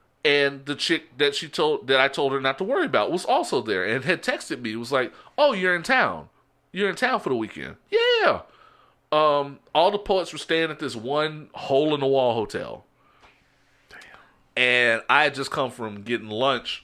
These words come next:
Speaker 1: across the street, and she said, "Well, I was gonna stop by. I'm making the rounds and saying, and saying hi to everybody." That's one thing. Poet, the, the right poet, the right slam competition is like a family reunion.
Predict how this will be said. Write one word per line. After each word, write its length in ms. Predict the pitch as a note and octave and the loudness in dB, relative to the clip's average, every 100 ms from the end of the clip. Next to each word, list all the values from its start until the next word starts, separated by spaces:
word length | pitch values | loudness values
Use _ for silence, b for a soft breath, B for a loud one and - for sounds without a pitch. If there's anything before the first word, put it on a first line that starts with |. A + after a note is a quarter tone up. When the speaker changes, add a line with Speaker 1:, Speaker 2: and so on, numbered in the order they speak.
| - | -14
Speaker 1:
across 340 | - A#2+ G#2+ | -6 -4 -4
the 60 | - | -6
street, 480 | - F#3+ G3+ D3 - b b b b b b | -8 -4 -4 -6 -12 b b b b b b
and 280 | B2 A#2+ A2+ | -2 -2 -6
she 120 | C3+ | -10
said, 520 | - C3 A#2 A2+ A2+ | -2 0 2 0 0
"Well, 440 | C3+ B2+ B2 A#2 b b b b b - | 2 2 2 -2 b b b b b 4
I 100 | D3 | 4
was 120 | D3+ | 4
gonna 140 | C#3+ C3 | -2 -2
stop 420 | - D3 B2+ G#2 | 2 4 4 4
by. 600 | C#3 D3+ C#3+ A#2 A2 G#2+ _ _ | 4 6 6 4 0 -6 _ _
I'm 140 | A2 C3 | -2 0
making 280 | C#3 B2+ | -2 -2
the 80 | A#2 | -4
rounds 580 | G#2+ C3 C#3+ B2 G#2+ G2 | 0 2 2 0 -4 -10
and 80 | G2 | -12
saying, 380 | - B2 A#2 F2 | -6 -4 -4 -4
and 180 | G2+ F#2+ | -8 -6
saying 280 | B2 G#2 | -6 -2
hi 180 | F#2 F3+ | 0 2
to 100 | C#3+ | 2
everybody." 640 | A2 G2 F2+ F#2+ F2 F2 F#2 _ b b b b b b - | 0 -2 -4 -4 -4 -8 -14 _ b b b b b b -2
That's 180 | G#3+ F#3 | -2 0
one 180 | C#3+ A#2 | -2 0
thing. 180 | G#2 F#2 | -4 -2
Poet, 400 | - A#3 E3+ - B B | 2 4 2 -4 B B
the, 180 | D#3+ D3 | -18 -6
the 180 | D3+ F3+ | 0 2
right 420 | F#3+ A#3 C4 - | 4 4 2 0
poet, 380 | G3+ F#3+ E3 D#3+ | 0 2 0 0
the 100 | D#3+ | 2
right 220 | G#3+ A3+ | 2 2
slam 260 | F#3 D#3+ C#3+ | 0 -2 2
competition 540 | C#3 B2 B2+ B2+ A#2+ | 0 0 -4 -6 -4
is 40 | |
like 140 | A2+ F#2+ | -2 -2
a 40 | |
family 400 | - A#2 G#2 F#2+ | -2 -2 -2 -4
reunion. 500 | F2 E2+ D2+ C2 A1 | -8 -8 -10 -12 -18